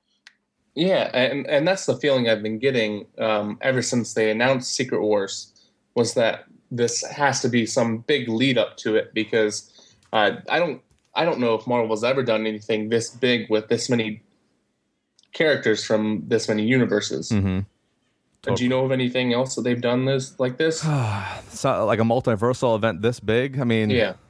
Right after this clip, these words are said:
Speaker 2: I really can't think of anything off the top of my head. I mean, you know, they've had big events before, but, I mean, there's just so many different versions of Spider-Man.
Speaker 1: Mm-hmm.
Speaker 2: I wonder if he's the only character that this would really be successful with, 'cause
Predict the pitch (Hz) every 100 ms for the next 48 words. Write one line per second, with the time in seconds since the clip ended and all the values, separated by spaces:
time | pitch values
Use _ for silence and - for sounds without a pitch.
0 | _ _ _ _ _ _ - 98 120 123
1 | - 120 156 107 101 98 98 95 107 101
2 | 87 104 113 98 80 110 - - - -
3 | 120 110 113 117 139 107 123 110 98 131
4 | 107 - 92 92 98 90 - - _ _
5 | _ _ _ _ _ _ _ _ 120 104
6 | 117 156 160 - 143 135 113 120 107 95
7 | 98 120 117 95 - 107 110 131 139 139
8 | - _ - - _ 123 110 85 117 123
9 | 147 135 113 101 110 107 107 101 110 92
10 | - 101 - 107 95 104 104 101 92 95
11 | - - 95 - 101 73 - - _ _
12 | _ _ _ _ 113 95